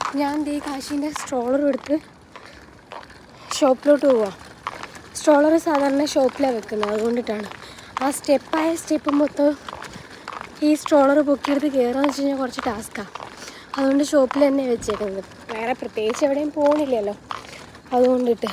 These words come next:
ഇനി ഷോപ്പിൽ ചെന്നിട്ട്, ആ, മീൻ മേടിക്കാൻ പോണം. ഞങ്ങൾക്ക് മീൻ കിട്ടിയില്ല. ചിക്കൻ മേടിച്ചു, മീൻ മേടിച്ചില്ല. So,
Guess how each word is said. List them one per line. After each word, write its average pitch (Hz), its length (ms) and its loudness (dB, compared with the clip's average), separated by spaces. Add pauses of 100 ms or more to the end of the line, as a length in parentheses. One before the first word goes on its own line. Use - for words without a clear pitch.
(760)
ഇനി 285 200 2
ഷോപ്പിൽ 285 420 2
ചെന്നിട്ട്, 294 760 -2 (1160)
ആ, 254 40 0 (420)
മീൻ 320 300 8
മേടിക്കാൻ 240 460 4
പോണം. 208 140 2
ഞങ്ങൾക്ക് 262 240 0
മീൻ 294 360 4
കിട്ടിയില്ല. 208 500 -2
ചിക്കൻ 320 500 -2
മേടിച്ചു, 262 480 0 (840)
മീൻ 311 340 4
മേടിച്ചില്ല. 220 640 0 (1500)
So, 294 200 2